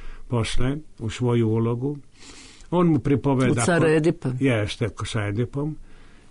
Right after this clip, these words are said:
Speaker 1: Koliko je to sve drukčije, koliko je na kapijama ulaska u taj gornji svet sve drukčije. Do priče da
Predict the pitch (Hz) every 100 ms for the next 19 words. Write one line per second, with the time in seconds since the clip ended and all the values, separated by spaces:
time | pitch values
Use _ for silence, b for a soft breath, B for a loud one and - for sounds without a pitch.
0 | b - - 147 151 160 135 135 120 135
1 | 120 107 - - 90 90 - 107 120 135
2 | 127 123 120 113 - 139 143 - 156 135
3 | 113 107 98 - - b b b b -
4 | 135 131 - - - - 113 107 120 123
5 | 113 - 113 104 - 123 104 98 - -
6 | 90 85 - - b b b b 120 117
7 | 151 135 - - - - 143 131 - 117
8 | 107 113 104 104